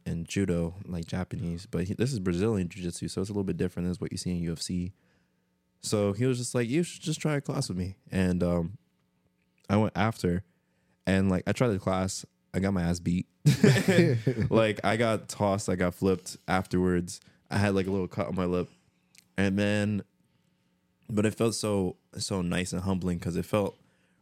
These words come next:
Speaker 1: really familiar. And I was like, "Wow, I didn't really realize,"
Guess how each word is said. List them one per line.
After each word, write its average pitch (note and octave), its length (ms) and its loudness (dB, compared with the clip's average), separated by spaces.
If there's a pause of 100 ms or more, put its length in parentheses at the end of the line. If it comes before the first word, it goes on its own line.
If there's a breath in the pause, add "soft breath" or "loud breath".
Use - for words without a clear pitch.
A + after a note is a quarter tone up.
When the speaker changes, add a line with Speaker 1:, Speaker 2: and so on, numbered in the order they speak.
Speaker 1:
really G#2 300 4
familiar. G2 480 2
And G2+ 100 0
I F#2 40 2
was F#2 140 0
like, F2 160 -4
"Wow, G#2+ 200 2
I F#2 80 0
didn't G2+ 260 0
really F#2 300 0 (300)
realize," F2+ 760 0